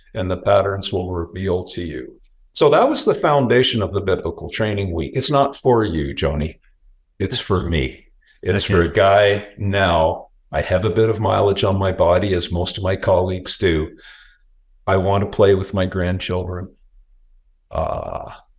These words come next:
Speaker 1: I don't want to set any records. I hate getting sore hips, knees, back, hands. I, I just, gosh, if I can make it out a few more years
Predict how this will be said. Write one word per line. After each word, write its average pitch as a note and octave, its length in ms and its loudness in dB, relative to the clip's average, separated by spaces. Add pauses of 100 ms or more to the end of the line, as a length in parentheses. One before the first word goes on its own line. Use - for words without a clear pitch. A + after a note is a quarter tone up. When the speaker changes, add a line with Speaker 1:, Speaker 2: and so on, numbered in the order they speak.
(200)
Speaker 1:
I G2 80 0
don't F2+ 360 2
want F#2 220 0
to E2+ 80 -4
set F#2 300 2
any F2 220 2
records. - 840 -2 (440)
I E3 100 2
hate - 560 -6
getting F#2 480 0 (160)
sore F2 480 0
hips, - 420 -2
knees, F2 440 -2
back, E2+ 600 -4 (120)
hands. F#2 720 -4 (1400)
I, F#2+ 300 -4
I - 20 -6
just, - 400 -4 (220)
gosh, F2 340 -4
if - 80 -10
I D#2+ 100 -2
can E2 380 -6
make G2 260 -4
it G2 80 0
out F2+ 160 2
a E2+ 60 2
few F#2 260 -2
more F2 240 -2
years E2+ 640 -2